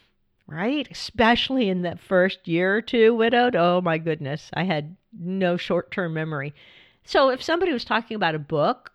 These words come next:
or I heard about a book that sounded interesting, I would put it on my book list.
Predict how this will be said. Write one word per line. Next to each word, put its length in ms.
or 140
I 40
heard 200
about 220
a 40
book 220
that 100
sounded 420
interesting, 800
I 180
would 240
put 140
it 80
on 120
my 120
book 260
list. 480